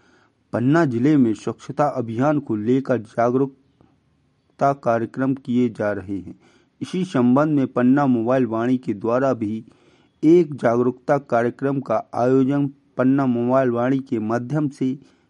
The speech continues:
किया जा रहा है, जिसमें सभी लोगों से अपील की गई है कि आप अपने पन्ना को कैसे स्वच्छ बनाएं। यदि आप अपने आसपास स्वयं साफ सफाई रखते हैं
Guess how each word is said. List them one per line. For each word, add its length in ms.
किया 260
जा 260
रहा 280
है, 140
जिसमें 300
सभी 560
लोगों 480
से 380
अपील 320
की 280
गई 220
है 280
कि 220
आप 420
अपने 300
पन्ना 440
को 200
कैसे 420
स्वच्छ 400
बनाएं। 400
यदि 320
आप 380
अपने 520
आसपास 540
स्वयं 480
साफ 320
सफाई 460
रखते 420
हैं 240